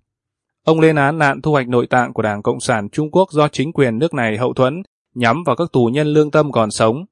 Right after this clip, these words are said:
bao gồm các học viên Pháp Luân Công, người Duy Ngô Nhĩ, Phật tử Tây Tạng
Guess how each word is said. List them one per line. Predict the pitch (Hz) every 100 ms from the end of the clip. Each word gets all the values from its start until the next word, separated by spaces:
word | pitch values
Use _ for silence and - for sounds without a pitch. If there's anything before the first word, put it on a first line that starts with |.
| _ _ _ -
bao | 156 151
gồm | 131 117
các | 110
học | 170 139 120
viên | 156 156 151
Pháp | 180
Luân | 170 151
Công, | 160 156 151 - _ -
người | 131 131 120
Duy | 139 160
Ngô | 156
Nhĩ, | 156 151 160 208 _ _ -
Phật | 135 -
tử | 123 107
Tây | 160
Tạng | 151 139 127